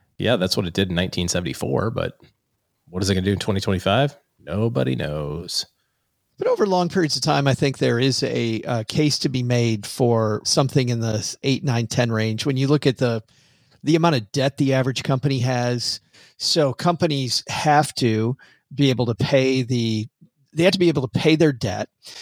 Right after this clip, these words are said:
Speaker 2: And then beyond the debt, then they also have to make a return for shareholders, or shareholders are gonna bail on the company, right? They're gonna go, "This isn't worth even having the company.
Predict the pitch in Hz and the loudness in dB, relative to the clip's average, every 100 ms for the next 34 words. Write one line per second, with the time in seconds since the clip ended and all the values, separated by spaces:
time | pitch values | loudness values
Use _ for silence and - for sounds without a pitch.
0 | - - 131 160 147 143 135 156 143 117 | -14 -6 -2 0 2 2 2 2 2 0
1 | 151 151 - 131 127 127 135 - 131 135 | 0 0 -2 -2 0 2 2 2 2 2
2 | 123 143 127 117 131 127 127 113 - 147 | 0 0 0 0 -2 -2 -2 -2 0 0
3 | 131 117 - 147 123 113 117 120 - 143 | 0 -2 0 2 2 0 0 0 0 0
4 | 131 127 120 127 113 98 - 131 143 113 | 0 0 -4 -6 -6 -6 0 2 2 2
5 | 110 104 - 131 120 101 104 117 139 117 | -2 -2 -2 0 0 0 0 2 2 0
6 | 107 104 135 - 127 113 117 117 143 120 | 0 2 2 2 0 0 2 2 0 0
7 | 113 131 190 127 113 95 101 | 2 2 2 0 -2 -4 -6